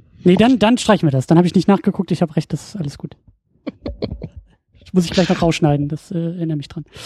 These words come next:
Speaker 1: Ähm, und dann haben wir noch Danny Houston als Nigel. Den kenn ich auch irgendwoher.
Speaker 2: Ja, den hab ich auch mal schon irgendwo gesehen. Dann kam mir auch gleich wieder bekannt vor. Das war dieser, war das dieser Kunstsammler?
Speaker 1: Ja.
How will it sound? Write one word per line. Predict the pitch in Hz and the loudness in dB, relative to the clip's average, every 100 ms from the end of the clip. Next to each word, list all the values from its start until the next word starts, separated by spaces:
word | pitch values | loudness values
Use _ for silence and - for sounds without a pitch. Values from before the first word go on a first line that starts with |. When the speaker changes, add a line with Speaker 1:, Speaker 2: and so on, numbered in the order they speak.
| - - - | -16 -18 -2
Speaker 1:
Ähm, | 208 220 220 220 - _ _ _ _ | 2 4 2 0 -4 _ _ _ _
und | 180 | 2
dann | 196 | 4
haben | 226 | 6
wir | |
noch | 233 | 4
Danny | - 214 208 | 4 4 6
Houston | 214 202 214 | 4 2 0
als | 202 175 - | 2 0 2
Nigel. | 156 139 143 - 123 127 _ _ _ _ _ _ - | 0 2 0 0 -6 -8 _ _ _ _ _ _ -8
Den | 151 | -4
kenn | 180 | -2
ich | 165 | -4
auch | - | -6
irgendwoher. | 139 131 127 139 _ _ _ _ _ _ _ _ _ _ - | -8 -8 -10 -10 _ _ _ _ _ _ _ _ _ _ -4
Speaker 2:
Ja, | 104 | 0
den | 117 | 2
hab | 110 | 4
ich | |
auch | 104 | 4
mal | 98 90 | 2 0
schon | 87 | -4
irgendwo | 90 90 | -6 -6
gesehen. | 90 90 107 | -6 -2 -2
Dann | 101 | -4
kam | - 113 | -2 0
mir | 98 | 0
auch | |
gleich | 107 110 | 0 0
wieder | 107 | 0
bekannt | 113 - 110 | 0 -2 -4
vor. | - 110 107 117 _ _ _ _ _ _ _ _ _ - | 0 2 2 -2 _ _ _ _ _ _ _ _ _ -4
Das | 104 120 | 0 0
war | 127 | 0
dieser, | 117 117 113 113 - _ - | 2 4 4 0 -10 _ -10
war | 104 | -4
das | 104 | -4
dieser | 113 107 | -2 -4
Kunstsammler? | - 151 - - 156 160 175 185 _ _ _ | 0 -2 -2 -4 0 2 0 -2 _ _ _
Speaker 1:
Ja. | - | -2